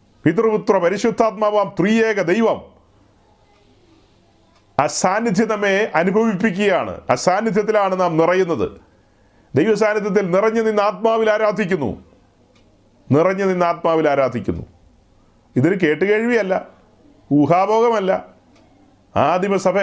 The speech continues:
ആരാധിച്ചു തുടങ്ങിയ ആരാധന ഇന്നും അനുസ്യൂതം തുടരുകയാണ്. അപ്പോൾ തന്നെ ഡ്യൂപ്ലിക്കേറ്റ് ആരാധനകളുമുണ്ട്. ഇന്ന് യഥാർത്ഥ ക്രിസ്തീയ ആരാധനയ്ക്ക് ബദലായി അനേക ഡ്യൂപ്ലിക്കേറ്റ് ആരാധനകളുണ്ട്, ജപ്പാൻകാരുടെ ആരാധനകളുണ്ട്.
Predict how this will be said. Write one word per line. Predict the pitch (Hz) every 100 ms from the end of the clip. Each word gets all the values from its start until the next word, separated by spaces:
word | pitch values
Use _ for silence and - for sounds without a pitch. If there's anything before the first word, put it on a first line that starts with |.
| 165
ആരാധിച്ചു | 180 196 202 185 202
തുടങ്ങിയ | 196 196 190
ആരാധന | 165 190 190 190 175
ഇന്നും | 180 202 156 - - _ - _ _ _
അനുസ്യൂതം | 139 165 175 208 214 214 196
തുടരുകയാണ്. | 143 165 190 208 214 220 277 294
അപ്പോൾ | 202 220
തന്നെ | 202 202 208
ഡ്യൂപ്ലിക്കേറ്റ് | 165 185 190 185 180
ആരാധനകളുമുണ്ട്. | 175 175 170 170 160 151 131 101 - _ _ _ _ _ _ _ - - -
ഇന്ന് | 147 175 202 190 220
യഥാർത്ഥ | - 175 208 202
ക്രിസ്തീയ | 202 185 220 220
ആരാധനയ്ക്ക് | 190 208 208 214 220 214 214 240 - -
ബദലായി | 120 151 220 196 196 269 285 - -
അനേക | 143 180 208 202
ഡ്യൂപ്ലിക്കേറ്റ് | 160 185 196 208 202 190
ആരാധനകളുണ്ട്, | 190 202 196 208 208 196 196
ജപ്പാൻകാരുടെ | 156 - 208 208 202 196
ആരാധനകളുണ്ട്. | 185 196 196 202 208 196 165